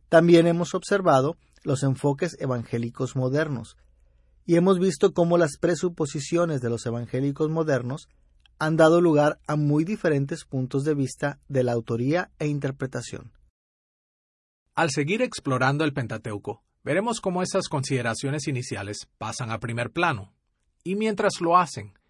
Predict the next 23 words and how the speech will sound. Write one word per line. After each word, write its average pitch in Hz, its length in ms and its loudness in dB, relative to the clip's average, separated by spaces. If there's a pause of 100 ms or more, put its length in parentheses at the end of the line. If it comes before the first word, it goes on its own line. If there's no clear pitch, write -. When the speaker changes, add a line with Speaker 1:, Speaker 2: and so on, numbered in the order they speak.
(100)
Speaker 2:
estaremos 139 520 -4
mejor 123 300 -4
equipados 135 560 -2
para 113 180 -4
tratar 127 400 -6
con 123 160 -8
esta 120 200 -6
parte 127 280 -6
fundamental 107 800 -4
de 147 100 0
la 110 120 -2
Biblia. 104 440 -10 (720)
Consideraremos 120 760 -4
preguntas 135 480 -2
como, 107 300 -8 (300)
¿por 147 180 -4
qué 214 140 4
Moisés 180 400 0
escribió 127 480 -4
cada 135 280 0
libro 131 280 0
del 113 160 -4
Pentateuco? 113 720 -8